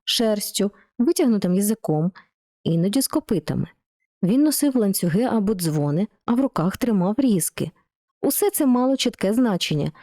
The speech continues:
шум, страх і попередження. Крампус не ховався, він приходив відкрито. Коли християнство поширилося в Альпах,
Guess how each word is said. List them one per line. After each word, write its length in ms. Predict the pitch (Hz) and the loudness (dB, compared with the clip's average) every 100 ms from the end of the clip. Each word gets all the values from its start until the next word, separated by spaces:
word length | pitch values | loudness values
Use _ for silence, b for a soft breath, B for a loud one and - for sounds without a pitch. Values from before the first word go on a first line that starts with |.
| b - | b -8
шум, 520 | - - 175 220 285 - | -4 0 2 2 -2 -6
страх 520 | - - 175 202 - - | -6 -2 0 0 -2 -4
і 80 | |
попередження. 720 | 320 311 170 139 123 - 131 - B B _ | -2 -2 -2 -2 -2 -4 -4 -6 B B _
Крампус 420 | - 208 294 330 | -4 -2 0 0
не 80 | 302 | 0
ховався, 600 | - 330 233 147 - 185 B B B - | 0 0 0 0 -4 -6 B B B -2
він 180 | 175 175 | 0 0
приходив 440 | 185 - 180 185 | -2 -2 0 0
відкрито. 680 | 175 - - 254 220 - - _ _ _ _ _ _ _ _ _ | -2 -4 -2 -2 -2 -6 -8 _ _ _ _ _ _ _ _ _
Коли 180 | - 208 | -2 0
християнство 800 | - 254 - 294 233 165 - 147 | 0 -2 0 0 0 -2 -4 -4
поширилося 720 | - 208 247 208 170 156 160 | -4 -2 0 0 0 0 0
в 100 | 165 | 0
Альпах, 420 | 277 - 175 - | 0 -2 -6 -8